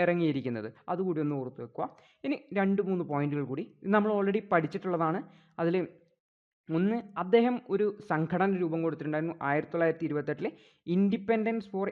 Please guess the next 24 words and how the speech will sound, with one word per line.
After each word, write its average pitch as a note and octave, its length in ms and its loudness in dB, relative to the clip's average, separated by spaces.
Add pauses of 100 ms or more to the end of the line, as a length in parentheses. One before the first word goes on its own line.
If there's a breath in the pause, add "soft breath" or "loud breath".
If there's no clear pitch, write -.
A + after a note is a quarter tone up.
(140)
India D3+ 300 2 (180)
League. B2 240 -6 (200)
Independence D#3+ 540 -2
for - 100 -6 (200)
India C#3+ 240 -2
League. C3+ 200 -4 (380 soft breath)
അപ്പോൾ G3 200 0 (260)
അത്ര G3+ 200 -2 (720)
പേര് F#3+ 300 4
കേട്ട G#3 260 0
ഒരു G#3 140 2
സംഘടനയൊന്നുമല്ല, F3+ 640 2 (360)
അ-, E3 240 0
എങ്കിലും F#3+ 320 2 (240)
ഈ D#3+ 100 0
ഒരു D#3+ 80 -2 (100)
ചോദ്യം F3 360 -4
വന്നാലോ E3 360 0 (220)
എന്ന് E3 180 -2
കരുതി D#3+ 280 0 (200)
ഉൾപ്പെടുത്തുകയാണ്. C#3 540 -2 (420 soft breath)
ആയിരത്തി E3+ 240 0
തൊള്ളായിരത്തി F3 340 0
ഇരുപത്തെട്ടിലെ D#3+ 400 -2